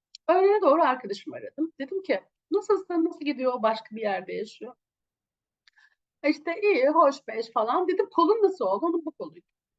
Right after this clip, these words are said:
Benimki buradaydı. "Ya," dedi, "kolum iyi de," dedi, "bugün," dedi, "sol tarafım ağrıyordu," dedi, "öğlene doğru," dedi, "il-, işte kolum, bileğim a-, <laughs> ağrıyordu, öğlene doğru geçti." Bakar mısın?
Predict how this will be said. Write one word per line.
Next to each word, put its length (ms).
Benimki 440
buradaydı. 440
"Ya," 80
dedi, 340
"kolum 380
iyi 160
de," 120
dedi, 400
"bugün," 340
dedi, 460
"sol 320
tarafım 380
ağrıyordu," 500
dedi, 280
"öğlene 420
doğru," 260
dedi, 360
"il-, 260
işte 460
kolum, 400
bileğim 400
a-, 180
<laughs> 160
ağrıyordu, 440
öğlene 280
doğru 240
geçti." 540
Bakar 500
mısın? 680